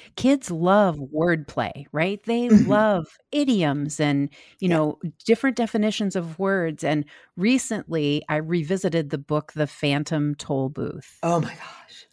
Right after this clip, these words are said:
Speaker 2: <laughs>
Speaker 1: And
Speaker 2: Yeah.
Speaker 1: so I just went back there to think about how much when kids can separate this idea of what you said, you know, vocabulary, it
Speaker 2: Yeah.
Speaker 1: sounds so boring, but wordplay is so much more,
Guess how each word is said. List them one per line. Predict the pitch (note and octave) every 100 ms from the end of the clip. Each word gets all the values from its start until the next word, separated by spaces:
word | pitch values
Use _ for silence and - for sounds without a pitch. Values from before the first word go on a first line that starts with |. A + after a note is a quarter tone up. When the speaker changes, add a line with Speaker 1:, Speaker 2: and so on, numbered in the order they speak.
| _ _
Speaker 2:
<laughs> | B3+ - C#4 -
Speaker 1:
And | F#3+ F#3 F3+ F3+ F3+
Speaker 2:
Yeah. | - - -
Speaker 1:
so | - F#3+ F#3 F#3 - -
I | E3 F#3+ -
just | G3 G#3 -
went | G3+ F#3+ E3+
back | E3 D#3+ -
there | D3+ C3 C3+
to | - D#3
think | C#3+ E3+ E3+ E3+
about | D#3 D3 C3+ -
how | - D#3 E3 F3
much | E3+ D#3 - - - -
when | D#3+ D#3
kids | - F#3 F#3 F3+
can | F3+ D#3+
separate | - E3 - D#3+ C#3+ C#3
this | D3 -
idea | C#3 C#3 C#3+ C#3+ C#3 C#3+
of | C3+ D3
what | -
you | C#3+
said, | C#3+ C3+
you | B2+
know, | - C#3
vocabulary, | D3+ D#3 E3+ D#3+ D3+ D#3 D3+ C3+ C3+ D#3+ D3
it | -
Speaker 2:
Yeah. | C3+
Speaker 1:
sounds | C3+ D3 E3+ F3+ -
so | D#3+ E3
boring, | D#3+ D#3+ D#3 B2+ C3 - - - _
but | G#3 F3
wordplay | G3+ D#4 D4+ G#3 F3 C#3 G#2 -
is | D3+ C#3+
so | - G#3+
much | G3+ G3 -
more, | F3+ F#3 E3+